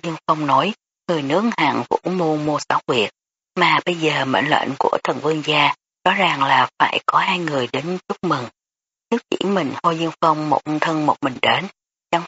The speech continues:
phải là để cho hắn nắm được điểm yếu sao? Nghĩ tới điều này, Lạc Tử Mộng bắt đầu hoảng hốt, nhưng lại cảm thấy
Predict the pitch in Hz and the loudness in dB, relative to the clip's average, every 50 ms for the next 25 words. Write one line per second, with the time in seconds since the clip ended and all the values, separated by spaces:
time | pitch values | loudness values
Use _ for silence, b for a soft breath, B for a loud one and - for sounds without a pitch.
0 | _ - - - - 170 - _ _ _ - - 170 156 147 - - - - - | _ -2 0 0 0 -2 -4 _ _ _ -2 -2 0 0 2 0 0 -2 -2 0
1 | - 165 - 151 156 156 170 196 202 190 185 208 226 190 156 - - 143 151 143 | 0 2 2 2 0 -2 -2 -2 -2 -2 0 0 0 0 0 0 0 -2 -2 0
2 | 127 - - - - 165 185 - - 165 156 151 143 - - _ _ _ _ _ | -2 -2 -2 -6 -6 -6 -6 -2 0 2 2 2 2 -2 -4 _ _ _ _ _
3 | _ _ _ _ _ _ _ _ _ - 190 160 - - - - 175 185 - 180 | _ _ _ _ _ _ _ _ _ -4 -2 -2 -2 -2 0 0 0 0 0 -4
4 | 156 143 143 147 135 131 123 110 - _ _ _ - 147 151 - 190 190 208 196 | -6 -2 0 2 2 2 2 0 -4 _ _ _ -4 -4 0 0 0 0 2 0
5 | - - 117 131 127 - 190 226 226 220 - 160 120 - - - 131 - - 160 | 0 0 -2 -2 -2 -2 0 0 0 2 2 2 2 0 0 -4 -2 -2 0 2
6 | 170 208 - _ _ _ _ _ _ - - 233 220 196 160 139 127 - - - | 2 2 2 _ _ _ _ _ _ -2 -2 -2 0 0 -2 -2 -2 0 -2 -2
7 | - 139 - - 160 160 180 214 | -2 -4 -6 -4 -2 0 0 -2